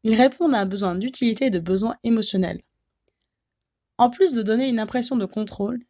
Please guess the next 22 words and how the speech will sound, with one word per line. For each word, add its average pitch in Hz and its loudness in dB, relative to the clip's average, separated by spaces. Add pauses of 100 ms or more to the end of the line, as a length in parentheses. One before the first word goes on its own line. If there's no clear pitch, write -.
(160)
ils 202 -6
font 247 0
office 240 -2
de 226 -4
présence. 185 -4 (1200)
Jean 240 6
Baudrillard 220 -2 (280)
explique 254 -4
dans 240 4
son 233 -2
livre 233 0
Le 170 -4
système 208 -2
des 190 0
objets 196 -2 (760)
que - -2
l'objet, 247 2 (360)
se - -6
figurant 269 0
humble 277 0
et 214 -4
réceptif, 233 -6